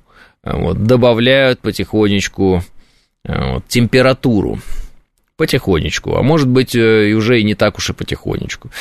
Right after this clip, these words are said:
И Молдавия начинает потихонечку, опять же, закипать, чуть-чуть, понемножку, шаг за шагом, да. Пузырек за пузырьком закипать начинает Молдавия.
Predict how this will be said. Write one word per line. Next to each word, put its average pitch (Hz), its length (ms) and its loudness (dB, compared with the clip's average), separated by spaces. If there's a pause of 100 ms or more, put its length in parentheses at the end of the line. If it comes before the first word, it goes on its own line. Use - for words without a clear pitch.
(180)
И - 80 -2
Молдавия 143 760 4
начинает 120 640 0
потихонечку, 120 1040 0
опять 110 340 0
же, 104 140 0
закипать, 82 1040 -2
чуть-чуть, - 600 0
понемножку, 90 800 -2
шаг 90 340 -2
за 80 160 -2
шагом, 107 680 0
да. 120 320 0 (600)
Пузырек 143 580 4
за 120 200 0
пузырьком 120 680 0
закипать 95 560 -4
начинает 76 500 -4
Молдавия. 76 520 -4